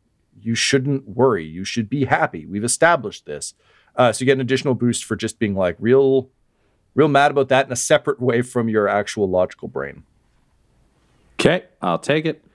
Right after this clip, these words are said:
Speaker 2: Uh, I'm imagining I would have a setback for the acid in my face, but I'm Scala Progenium trained, so probably net neutral
Speaker 1: That
Speaker 2: on that.
Speaker 1: is correct.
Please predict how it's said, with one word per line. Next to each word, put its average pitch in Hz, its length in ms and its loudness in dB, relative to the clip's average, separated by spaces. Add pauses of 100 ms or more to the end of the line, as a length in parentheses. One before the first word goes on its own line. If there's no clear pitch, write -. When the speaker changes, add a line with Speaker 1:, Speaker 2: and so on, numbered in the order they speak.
(500)
Speaker 2:
Uh, 92 380 2 (140)
I'm 110 120 0
imagining 110 580 0
I 101 100 2
would 98 100 -2
have 101 180 -2
a 90 40 -8
setback 101 480 -2
for - 80 -8
the 90 120 0
acid 107 280 -2
in 101 80 -2
my 101 100 2
face, 101 380 -2
but 98 180 0
I'm 92 80 0
Scala 92 320 -2
Progenium 90 500 0
trained, 85 380 -2
so 82 340 0
probably 80 680 -2
net 82 340 -2
neutral 92 340 0
Speaker 1:
That 104 180 4
Speaker 2:
on 107 40 -2
that. 123 160 2
Speaker 1:
is 123 160 -4
correct. - 1040 -8